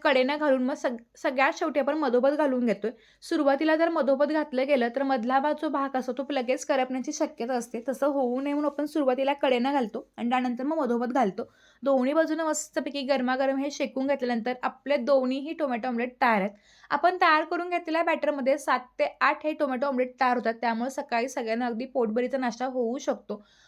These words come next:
तुम्ही देखील अशी मस्तपैकी रेसिपी जरूर ट्राय करून बघा. मला खात्री आहे तुम्हाला हे टोमॅटो ऑमलेट नक्की म्हणजे नक्की आवडतील. तर हे गरमागरम टोमॅटो ऑमलेट तुम्ही टोमॅटो केचप किंवा नुसते देखील सर्व्ह करू शकता.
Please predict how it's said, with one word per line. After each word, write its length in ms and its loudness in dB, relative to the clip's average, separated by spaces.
तुम्ही 180 -6
देखील 220 -2
अशी 220 2
मस्तपैकी 500 -6
रेसिपी 400 0
जरूर 300 2
ट्राय 200 2
करून 300 -2
बघा. 260 0
मला 260 0
खात्री 400 0
आहे 140 2
तुम्हाला 320 -2
हे 160 -2
टोमॅटो 340 0
ऑमलेट 320 -2
नक्की 320 -4
म्हणजे 280 -4
नक्की 340 -4
आवडतील. 380 -2
तर 100 4
हे 140 4
गरमागरम 540 2
टोमॅटो 360 2
ऑमलेट 260 2
तुम्ही 180 -4
टोमॅटो 420 0
केचप 320 0
किंवा 220 -2
नुसते 320 -6
देखील 300 -4
सर्व्ह 280 0
करू 260 -2
शकता. 400 -4